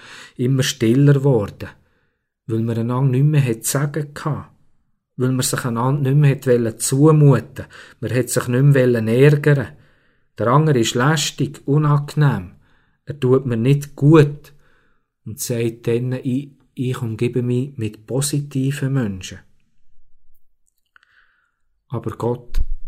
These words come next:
will etwas anderes von uns. Ein schwieriger, ein herausfordernder Weg. Und ich wünschte mir, dass unsere Kirchengemeinde ein Vorbild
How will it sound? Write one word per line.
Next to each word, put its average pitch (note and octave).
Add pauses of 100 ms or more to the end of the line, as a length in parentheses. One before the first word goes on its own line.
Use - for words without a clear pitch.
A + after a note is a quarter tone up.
(560)
will A#2
etwas A2+
anderes A2+
von G#2+
uns. - (1160)
Ein G2
schwieriger, C3+ (960)
ein G2+
herausfordernder A#2+
Weg. F2+ (1700)
Und C3
ich B2
wünschte D3
mir, D3 (200)
dass -
unsere C#3+
Kirchengemeinde C3+
ein A2
Vorbild B2